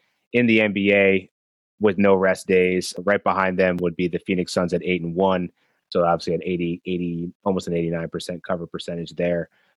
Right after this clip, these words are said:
But, uh, the, the Clippers have been phenomenal. So, yeah, I, I tend to agree with you there.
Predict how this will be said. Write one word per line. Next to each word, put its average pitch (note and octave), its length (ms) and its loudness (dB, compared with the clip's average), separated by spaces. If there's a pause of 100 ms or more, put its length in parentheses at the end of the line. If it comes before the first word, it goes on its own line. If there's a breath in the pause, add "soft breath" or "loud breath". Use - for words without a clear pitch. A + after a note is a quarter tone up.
(100)
But, F2 240 0
uh, E2+ 260 2 (160)
the, G#2 140 2
the G2 140 -6
Clippers A#2 300 2
have G#2 120 2
been G2 120 0
phenomenal. G2 640 -2
So, F2 440 0 (280)
yeah, F#2 180 2
I, F#2 300 0
I F#2+ 60 -4
tend F#2 220 -2
to F2 80 2
agree F2+ 200 -2
with F2 140 -4
you E2+ 80 -6
there. E2+ 320 0